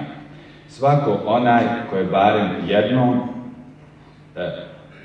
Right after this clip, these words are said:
postio u svom životu, osjetio ljepotu ovog blagoslovljenog mjeseca. Ipak, neki ljudi ramazanske blagodati iskoriste više od drugih. To su ljudi kojima je dato znanje. Svjesni vrijednosti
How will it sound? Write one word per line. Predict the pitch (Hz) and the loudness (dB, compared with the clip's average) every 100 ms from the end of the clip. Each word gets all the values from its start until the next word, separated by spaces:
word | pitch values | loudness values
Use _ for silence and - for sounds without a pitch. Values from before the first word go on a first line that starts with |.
| - - - - | -20 -20 -20 -12
postio | - 110 - - 110 | -4 -4 -4 -2 -2
u | - - | -2 -6
svom | - 110 101 | -4 -2 0
životu, | 92 87 98 104 92 - | -2 0 0 0 -2 -4
osjetio | 104 - 107 - 92 | -4 -2 -4 -2 -4
ljepotu | 85 85 98 104 - - 92 | -2 -4 0 -2 -2 -6 -4
ovog | 95 95 90 - - | -4 -2 -2 -4 -8
blagoslovljenog | 85 82 95 98 98 90 90 85 | -6 -4 -2 -2 -2 -2 0 0
mjeseca. | 82 80 82 82 - - - - - - - - - - | 0 0 -4 -10 -12 -12 -12 -12 -14 -20 -20 -20 -18 -6
Ipak, | 123 123 135 127 - - | -4 2 2 2 -2 -4
neki | 107 113 - | -4 -4 -4
ljudi | - 113 117 - 117 - | -2 0 0 -2 -6 -6
ramazanske | 90 98 107 110 - 87 85 | -2 0 0 0 -2 -4 -2
blagodati | 101 98 87 87 85 80 82 | -2 0 -2 -4 -6 -8 -10
iskoriste | 78 - 95 104 98 - | -12 -4 -2 -2 -4 -4
više | 90 - 85 101 - 95 | -4 -4 -6 -8 -6 -4
od | 85 | -2
drugih. | 78 80 - - - - - - - - | -4 -6 -8 -14 -16 -20 -20 -20 -20 -4
To | 131 139 | 0 0
su | 123 92 | 0 0
ljudi | 113 107 - | 0 0 -2
kojima | 87 85 80 | -4 -4 -4
je | 80 | -4
dato | 85 92 90 | -2 -2 -2
znanje. | 82 80 80 76 - - - - - - | -4 -4 -4 -6 -12 -18 -20 -20 -20 -20
Svjesni | - 131 151 139 104 | -6 -2 -2 -4 -4
vrijednosti | 104 113 113 110 117 | 2 2 0 -4 -6